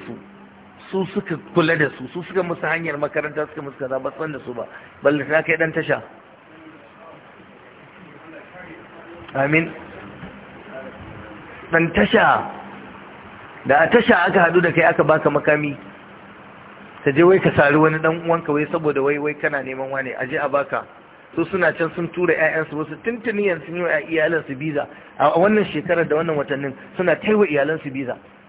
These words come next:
ta fita ƙasashen waje, saboda lokacin da za a yi zaɓe ba sa barin ƴaƴansu da matansu. Ku ne za ku je ku zaɓe su.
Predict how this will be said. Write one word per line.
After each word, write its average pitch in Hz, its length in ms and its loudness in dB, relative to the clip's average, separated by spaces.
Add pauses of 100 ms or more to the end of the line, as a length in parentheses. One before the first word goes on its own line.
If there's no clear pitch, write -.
ta 160 100 0
fita 151 240 0
ƙasashen 151 400 -2
waje, 135 240 -2
saboda 156 240 0
lokacin 170 360 0
da 156 80 0
za 160 100 6
a 147 60 2
yi 151 60 2
zaɓe 135 280 0
ba 160 160 4
sa 160 80 2
barin 143 240 -2
ƴaƴansu 135 340 -4
da 120 80 -6
matansu. 131 400 -6 (760)
Ku 247 120 0
ne 226 120 6
za 190 120 6
ku 180 100 -4
je 170 120 0
ku 160 100 -8
zaɓe 139 320 -2
su. - 160 -16